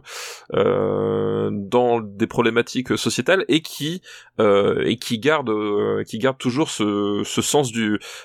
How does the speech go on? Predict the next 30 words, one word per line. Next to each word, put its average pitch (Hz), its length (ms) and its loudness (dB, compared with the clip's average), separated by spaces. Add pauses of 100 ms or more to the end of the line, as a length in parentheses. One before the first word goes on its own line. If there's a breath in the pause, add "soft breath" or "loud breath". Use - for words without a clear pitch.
du, 104 180 -2
du 104 140 -2
cinéma 120 480 2
et 131 40 2
parfois 120 280 0
du 104 100 -6
spectacle, 120 440 0
en - 40 -2
fait, - 180 -2
chez, 101 260 2
chez - 340 0
Jay 107 120 2
Wilson. 123 260 2
Je - 100 -8
trouve 131 140 -6
qu'il - 140 -2
a, 101 40 2 (500 loud breath)
il, - 340 0
il 127 100 2
a 117 40 6
une, 117 400 -2
une 117 260 0
façon 160 420 -2
de 147 60 -8
mettre 127 240 -2
en 127 60 -2
scène 147 260 -4
qui 104 240 -2
est, 101 40 4
euh, 101 420 2